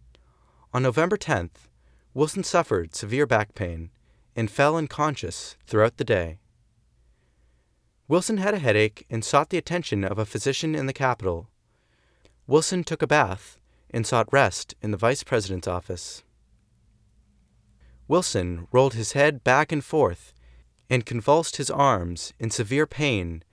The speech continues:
as morphine was administered. Wilson's condition was critical, and the president was alerted.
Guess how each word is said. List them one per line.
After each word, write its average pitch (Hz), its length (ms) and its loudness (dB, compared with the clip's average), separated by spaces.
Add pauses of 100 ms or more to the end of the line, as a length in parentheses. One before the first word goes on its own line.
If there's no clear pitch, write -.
(240)
as 107 140 0
morphine 110 640 -2
was 98 180 -2
administered. 107 720 -4 (1300)
Wilson's 160 380 0
condition 139 460 0
was 120 140 -4
critical, 95 580 -2 (280)
and 110 140 -2
the 104 40 0
president 101 600 -2
was 101 140 -2
alerted. 95 500 0